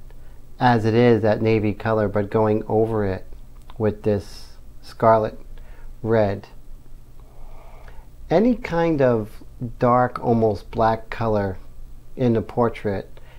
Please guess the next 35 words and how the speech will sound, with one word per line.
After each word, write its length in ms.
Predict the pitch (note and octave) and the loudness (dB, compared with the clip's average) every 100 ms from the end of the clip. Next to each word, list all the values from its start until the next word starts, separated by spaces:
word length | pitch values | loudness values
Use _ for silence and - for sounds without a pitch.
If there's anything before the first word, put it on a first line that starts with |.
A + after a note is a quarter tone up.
| - - | -16 -4
just 320 | B2+ B2 - | 2 2 2
doesn't 340 | B2 G#2 G2+ | 0 2 0
work. 420 | G2 G2+ G2+ - - - - - - - - - | 0 0 -2 -10 -16 -16 -18 -16 -16 -16 -16 -2
You 100 | A2+ | 0
definitely 480 | A#2+ C3 C3 B2 A#2 | 4 4 4 2 4
have 400 | G#2+ A2+ G#2+ - | 4 2 2 -6
to 380 | - A2+ G#2+ F#2+ | 0 2 2 2
glaze 360 | A2+ A2+ A2 G2+ | 4 4 4 4
over 400 | G#2+ G2+ G2 G2 | 4 2 0 -2
it 120 | - | -2
with 200 | G#2 G2 | -2 0
red, 400 | G2 G2+ F#2+ F2+ | 2 2 2 -4
as 240 | G2 G2 | -4 -4
you 140 | G2+ F#2+ | -4 -6
see, 400 | - G#2+ G2+ - - - - - - | -4 -2 -2 -4 -12 -14 -12 -10 0
especially 400 | B2+ A#2 B2 A2+ | 2 2 0 2
in 80 | G#2+ | 2
this 220 | G2+ - | 0 0
nostril 540 | A2+ G#2+ - - A#2 | 2 2 -2 -8 -8
here. 360 | G#2 A#2+ A#2+ G#2 - - - - - - - - - | -6 -4 -4 -6 -12 -14 -16 -16 -16 -14 -14 -12 -6
When 160 | A2 | 0
you 80 | G#2+ | 0
glaze 340 | G2+ A2+ A2+ A2 | 2 4 4 4
over 280 | A2 A2+ | 2 4
it 60 | A#2 | 2
with 180 | A2 G#2 | 0 0
the 100 | G#2+ | 0
red, 380 | A2+ B2 D3+ D#3+ | 2 2 2 -2
it 440 | - - - - | -12 -16 -16 -6
becomes 440 | A#2+ - A2 G#2+ | -4 -2 0 0
translucent 920 | - A2+ A2 G#2+ - A2+ A2 B2+ B2+ - - - - - - - - | -2 -2 0 0 -2 -6 -4 -4 -4 -6 -14 -14 -12 -14 -16 -16 -12
and 380 | B2 A2 G#2+ G#2+ | -6 -2 -2 -2
has 300 | F#2+ A2 G#2 | -2 -2 0
the 100 | A2 | -2
feeling 580 | - A#2+ A2+ G#2 G2+ | -2 0 2 2 0